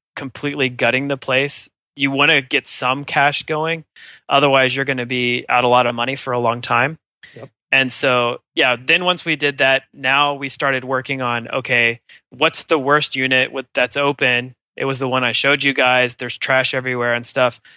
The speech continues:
Speaker 1: Let's get that tenant rentable. And then we're getting, you know, we're going from five, five hundred and forty per unit to about seven hundred a unit. And so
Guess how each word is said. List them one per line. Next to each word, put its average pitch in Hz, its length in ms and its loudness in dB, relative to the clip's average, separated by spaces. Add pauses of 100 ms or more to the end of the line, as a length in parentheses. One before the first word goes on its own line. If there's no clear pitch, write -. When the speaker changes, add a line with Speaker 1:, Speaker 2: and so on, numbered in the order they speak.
(240)
Speaker 1:
Let's 135 280 0
get 147 200 -2
that 135 260 0
tenant 131 400 -4
rentable. 123 540 0 (260)
And 131 180 -4
then 131 180 2
we're 135 100 0
getting, 123 420 0 (100)
you 147 120 -4
know, 127 80 2
we're 135 120 0
going 131 240 0
from 131 180 -10
five, 123 360 2
five 127 240 0
hundred 127 180 -2
and 120 120 -6
forty 127 320 -2
per 123 180 -8
unit 120 360 -2
to - 100 -2
about 117 220 0
seven 127 320 0
hundred 120 300 -2
a 123 40 0
unit. 120 400 -2 (320)
And 123 160 -4
so 131 240 4